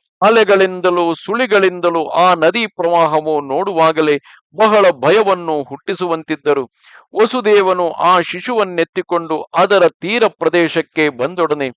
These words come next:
ಪೂರ್ವದಲ್ಲಿ ಶ್ರೀರಾಮನಿಗೆ ಸಮುದ್ರವು ಹೇಗೋ ಹಾಗೆ ಯಮುನಾ ನದಿಯು ತನ್ನ ಪ್ರವಾಹವನ್ನು ಅಡಗಿಸಿಕೊಂಡು ನಡುವೆ ದಾರಿಯನ್ನು ಕೊಟ್ಟಿತು.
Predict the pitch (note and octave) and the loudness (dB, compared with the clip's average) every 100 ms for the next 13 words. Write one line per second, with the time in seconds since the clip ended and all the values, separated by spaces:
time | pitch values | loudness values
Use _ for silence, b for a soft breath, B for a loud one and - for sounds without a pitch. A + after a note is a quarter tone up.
0 | _ b b b - A#3 C4+ A3+ G#3+ G#3 | _ b b b -6 -2 0 2 2 2
1 | G3 F#3+ E3+ - G#3+ A3+ G3+ F#3 F3+ E3 | 2 0 -2 -4 -2 2 2 2 -2 -2
2 | D#3+ - E3 A3+ G#3+ D#3 F3+ E3 D#3+ C#3 | -4 -2 -2 -2 -4 -2 -2 -2 -4 -4
3 | D3 F#3 E3 E3 C#3 C3 D#3 D#3 C3+ b | -2 -2 0 -2 0 -2 -2 -4 -6 b
4 | b _ D#3 A#3 B3 A#3 G#3+ G3 F#3 F3 | b _ -2 0 0 2 4 4 2 0
5 | F3+ E3+ - G3 G#3 G3+ - D#3 F#3 A3 | -2 -4 0 -2 0 -2 -2 -2 0 0
6 | F#3+ F#3 F3 E3 D3 - F3 F#3 E3+ E3+ | 0 0 -2 -2 -4 -2 0 -2 -6 -4
7 | E3 D#3+ D#3 D3 C3 F3+ G#3 F3 D3 B2 | -4 -2 -4 -2 0 0 0 0 -2 -2
8 | A2+ D3+ F3 D3+ D3 C3+ C#3 C3 C#3+ C3 | 0 0 0 -2 -2 -4 -4 -4 -6 -6